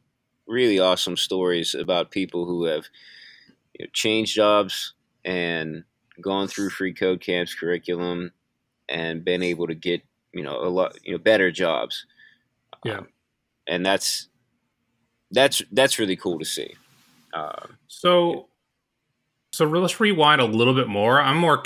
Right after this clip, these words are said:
Speaker 2: I'm also curious about how you got into this,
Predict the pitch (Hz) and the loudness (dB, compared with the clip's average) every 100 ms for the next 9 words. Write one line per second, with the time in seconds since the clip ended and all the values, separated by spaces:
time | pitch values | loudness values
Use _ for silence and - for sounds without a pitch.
0 | - 131 156 170 127 - 131 127 123 117 | -4 0 2 2 0 2 4 4 4 4
1 | 113 104 120 120 120 113 107 101 123 123 | 4 6 6 6 2 2 2 4 2 2
2 | 92 92 98 - | 0 -4 -8 -12